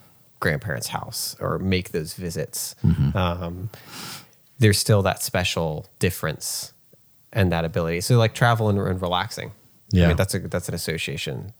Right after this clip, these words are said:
Speaker 1: that
Speaker 2: Oh,
Speaker 1: I
Speaker 2: yeah.
Speaker 1: have. Um, and then thinking about sort of the same, like, we, we did a few, uh, years in a row where we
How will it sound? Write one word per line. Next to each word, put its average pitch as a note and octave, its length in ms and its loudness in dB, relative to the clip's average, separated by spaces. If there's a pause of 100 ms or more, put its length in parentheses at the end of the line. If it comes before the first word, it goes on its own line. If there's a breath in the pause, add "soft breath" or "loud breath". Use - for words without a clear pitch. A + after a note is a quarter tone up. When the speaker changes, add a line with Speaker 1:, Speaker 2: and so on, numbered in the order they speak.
Speaker 1:
that - 160 -2
Speaker 2:
Oh, F#2 120 8
Speaker 1:
I F#2 40 10
Speaker 2:
yeah. E2 200 6 (140)
Speaker 1:
have. - 300 -12
Um, F2 520 -6 (1080 soft breath)
and G#2+ 120 6
then G#2 120 6
thinking G2 240 2
about E2 320 0 (560)
sort A3+ 160 0
of E3 60 4
the G2+ 60 2
same, F2 260 0
like, F2+ 200 -4
we, F#2+ 140 2
we G2 140 -4
did F2+ 200 -2
a - 40 -4
few, E2 460 -8 (1600)
uh, D#2+ 520 -2 (280)
years F2+ 300 -4
in E2+ 100 -2
a E2+ 40 -2
row E2+ 340 -4
where E2 380 -6
we E2 220 -6